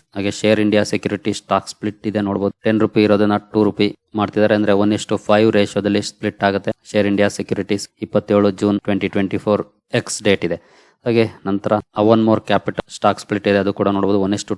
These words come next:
ten ರೇಷಿಯೋದಲ್ಲಿ ಸ್ಟಾಕ್ ಸ್ಪ್ಲಿಟ್ ಆಗ್ತಾ ಇದೆ. ಹಾಗೆ ಗೋದಾವರಿ ಪವರ್ and ಇಸ್ಪತ್ನ ಬೈಬ್ಯಾಕ್ ಇದೆ. So ಇವೆಷ್ಟು ಬೋನಸ್ ಬೈಬ್ಯಾಕ್ ಇರುವಂತವು. ಇನ್ನ ಎಲ್ಲ ಕಂಪನೀಸ್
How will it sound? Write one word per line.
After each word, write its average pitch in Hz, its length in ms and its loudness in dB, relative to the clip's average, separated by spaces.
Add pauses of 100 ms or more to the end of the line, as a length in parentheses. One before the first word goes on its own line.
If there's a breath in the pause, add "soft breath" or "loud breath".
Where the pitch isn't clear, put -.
ten 110 220 -2
ರೇಷಿಯೋದಲ್ಲಿ 104 460 -2
ಸ್ಟಾಕ್ - 280 -8
ಸ್ಪ್ಲಿಟ್ 104 300 -8
ಆಗ್ತಾ 101 260 -6
ಇದೆ. 101 120 -4
ಹಾಗೆ 113 260 0
ಗೋದಾವರಿ 110 460 6
ಪವರ್ 104 340 4
and 104 120 0
ಇಸ್ಪತ್ನ 104 440 -4
ಬೈಬ್ಯಾಕ್ 98 480 -2
ಇದೆ. 98 100 -4
So - 220 -4
ಇವೆಷ್ಟು 156 440 6
ಬೋನಸ್ 110 380 4
ಬೈಬ್ಯಾಕ್ 104 360 4 (180)
ಇರುವಂತವು. 104 380 2 (340 loud breath)
ಇನ್ನ 117 160 2 (260)
ಎಲ್ಲ 107 120 4
ಕಂಪನೀಸ್ 101 540 -2